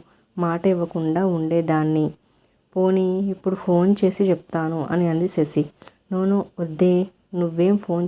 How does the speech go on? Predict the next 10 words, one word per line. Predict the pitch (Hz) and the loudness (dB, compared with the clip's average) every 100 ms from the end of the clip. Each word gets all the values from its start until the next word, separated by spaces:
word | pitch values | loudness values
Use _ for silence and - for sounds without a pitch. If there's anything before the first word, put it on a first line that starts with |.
| 175 | -2
చేయకు. | 160 160 160 156 | -4 -4 -4 -6
చాలా | 151 _ - 160 160 190 | -8 _ -4 -2 -2 -4
రోజుల | 196 165 170 | -2 -4 -2
తర్వాత | 175 165 160 170 | -2 0 -2 0
వస్తున్నారు. | 185 170 - 165 160 160 156 147 - _ _ - - _ 190 | 0 0 0 -6 -4 -6 -4 -6 -8 _ _ -18 -18 _ -4
నువ్వు | 190 | 2
ఇప్పుడు | 196 196 185 | 2 2 0
వద్దంటే | 170 160 160 175 175 214 220 - - | 2 0 0 0 4 6 6 2 -4
అప్సెట్ | 151 - 175 160 | -4 -2 -2 0
అవుతారు. | 156 156 156 151 | 0 0 2 0